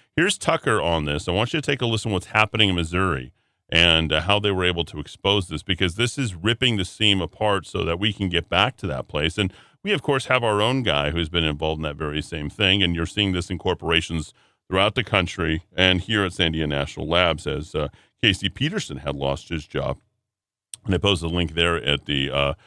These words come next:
reclaim the net dot org. Sandia, uh, Labs employee placed on administrative leave after video critical of the company's re-education program.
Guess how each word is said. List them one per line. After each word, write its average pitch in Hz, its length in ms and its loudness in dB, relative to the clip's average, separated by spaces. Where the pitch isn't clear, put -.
reclaim 107 540 4
the 87 140 2
net 87 320 0
dot 78 260 2
org. 90 300 0
Sandia, 80 520 2
uh, 82 140 2
Labs 78 380 2
employee 82 340 0
placed 104 320 0
on 90 100 0
administrative 85 460 0
leave 85 220 2
after 85 260 0
video 90 400 2
critical 87 400 -2
of 78 60 -2
the 80 80 -2
company's 85 400 -2
re-education 92 1080 -2
program. 101 480 -2